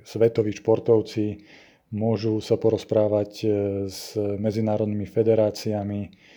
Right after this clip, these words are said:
o ich potrebách. E, ďalej tam budú, e, prednášky, takzvané, e, volajú sa Media Lab,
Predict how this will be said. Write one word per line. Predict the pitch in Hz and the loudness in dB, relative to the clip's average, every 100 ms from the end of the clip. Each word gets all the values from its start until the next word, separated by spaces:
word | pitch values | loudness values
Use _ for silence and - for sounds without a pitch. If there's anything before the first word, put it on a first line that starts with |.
| - _ | -20 _
o | 107 98 | -6 -6
ich | 92 | -4
potrebách. | 107 104 110 101 101 98 - 117 | -6 -2 -2 0 2 0 -2 -2
E, | 101 101 101 107 | 0 -2 -4 2
ďalej | 107 113 110 - - - 117 - | 2 2 0 -12 -18 -14 -14 -4
tam | 107 | -2
budú, | 107 104 104 | -2 -4 -6
e, | - 127 127 131 64 65 | -8 -12 -10 -10 -10 -12
prednášky, | - 110 110 110 110 - 107 107 107 _ _ - _ - | 0 2 2 2 0 -2 -2 -2 -2 _ _ -20 _ -6
takzvané, | 107 98 101 101 104 107 | -4 -2 -2 -2 -2 -4
e, | 120 107 | -6 -6
volajú | 98 104 98 - | 0 0 0 -2
sa | |
Media | 104 101 107 113 104 | -2 0 0 2 4
Lab, | 104 104 104 | 4 2 0